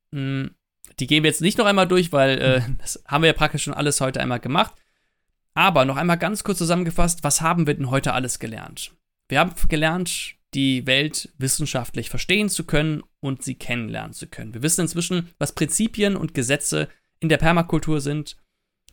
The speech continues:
Speaker 1: Wir wissen, was Ressourcen sind und was ein Ertrag alles sein kann. Wir wissen, warum wir Kreisläufe brauchen, warum Stabilität und Diversität wichtig ist. Und wir kennen jetzt Bill Mollisons Meinung zum Vegetarismus.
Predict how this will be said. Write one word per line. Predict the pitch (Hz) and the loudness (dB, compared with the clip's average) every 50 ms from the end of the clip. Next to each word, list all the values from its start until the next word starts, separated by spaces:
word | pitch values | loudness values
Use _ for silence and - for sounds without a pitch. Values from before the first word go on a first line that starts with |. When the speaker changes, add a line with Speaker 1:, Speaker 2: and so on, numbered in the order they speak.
| - _ _ | -20 _ _
Speaker 1:
Wir | - 139 | -2 0
wissen, | 156 151 170 156 | 2 2 2 2
was | 143 - - | 2 2 2
Ressourcen | 127 - - 208 247 247 - 214 | 2 4 4 6 6 6 4 2
sind | 175 170 185 196 202 185 - | 2 2 2 0 -2 -4 -4
und | - 147 131 | -6 -6 -4
was | 135 131 - | -4 -4 -4
ein | - 143 | -4 -6
Ertrag | 135 - - 147 175 254 - - | -6 -4 -2 0 0 0 2 0
alles | - 135 127 120 - | 0 0 0 -2 -4
sein | 123 113 110 110 - | -4 -6 -8 -10 -12
kann. | - - 123 131 170 190 202 190 180 165 - | -14 -14 -10 -8 -8 -8 -8 -8 -10 -8 -8
Wir | 139 123 | -6 -4
wissen, | 143 165 - - 165 | -2 -2 0 0 0
warum | 143 143 165 196 233 233 214 | 0 0 0 -2 -2 -2 -4
wir | 226 214 - _ _ | -4 -6 -6 _ _
Kreisläufe | - - 160 175 170 170 165 147 147 143 | -2 0 2 2 2 0 0 0 0 -2
brauchen, | - - 127 123 123 123 - 127 127 127 131 - - _ _ _ _ _ _ _ _ _ | -2 0 0 0 -2 -2 -4 -6 -6 -6 -8 -10 -16 _ _ _ _ _ _ _ _ _
warum | - 143 156 | -2 -2 -2
Stabilität | 139 - 160 156 156 151 143 - - 156 180 - | 0 -2 -2 0 0 0 0 2 2 2 2 2
und | 151 143 - | -2 -4 -2
Diversität | 165 180 175 180 165 151 147 143 - 135 139 143 139 - - | -2 0 2 2 0 0 -2 -4 -2 -2 -2 -2 -2 -4 -8
wichtig | 127 131 127 - - - - | -8 -8 -6 -6 -8 -8 -8
ist. | - - - - _ _ _ - - | -8 -10 -10 -12 _ _ _ -4 -2
Und | 175 196 240 302 - - - | 0 0 0 -2 -6 -6 -4
wir | 160 151 143 | -2 -2 -2
kennen | - - - 147 175 185 175 165 | -2 -2 -2 -2 -2 -2 -2 0
jetzt | 160 160 170 - - - - - - _ _ | -2 -2 -2 -4 -8 -10 -12 -16 -18 _ _
Bill | - 143 147 156 147 | -4 -2 -2 -2 -2
Mollisons | 131 123 123 127 127 123 - 127 - - | -2 -2 -2 -2 -4 -4 -4 -4 -6 -6
Meinung | 117 110 110 107 107 107 117 123 | -6 -6 -8 -8 -8 -10 -12 -12
zum | - - 139 123 | -10 -10 -8 -8
Vegetarismus. | 117 113 117 110 - 139 139 131 127 - - - - - - - - | -8 -10 -10 -8 -6 -6 -4 -2 -4 -4 -4 -6 -12 -14 -16 -16 -18